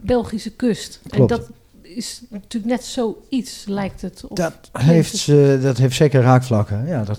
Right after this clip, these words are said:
Speaker 1: Ja.
Speaker 2: eh, daar heb je, dat klopt. Hoewel hier nog veel duidelijker eigenlijk, en, en dat is ook ongelooflijk beklemmend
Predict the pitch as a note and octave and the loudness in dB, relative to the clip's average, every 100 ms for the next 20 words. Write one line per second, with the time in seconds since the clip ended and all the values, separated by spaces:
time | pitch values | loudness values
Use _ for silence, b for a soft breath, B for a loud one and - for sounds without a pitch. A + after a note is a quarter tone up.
0 | - G2 A2+ A2+ A#2+ A#2 A#2 A#2 A2 A#2+ | -6 -6 -6 -2 -2 -4 -6 -6 -6 -8
1 | - C3+ E3 - B B B A#2+ C3+ B2+ | -2 -2 -2 -10 B B B 2 4 6
2 | F3 D3 B2+ - G3 D#3+ C3+ D#3+ D#3+ C#3 | 4 0 -4 -4 0 2 2 2 4 4
3 | C3 B2+ C3 C3+ C#3 C3 - A#2 A#2+ G2 | 2 0 0 0 -2 -4 -4 -2 0 0
4 | A2 G#2+ B2+ B2+ C3 D#3+ - G3+ G3+ D#3 | -4 -2 -2 -2 0 0 4 6 6 4
5 | A2 A2+ C3+ C3 B2+ A2+ | 2 0 0 2 2 -2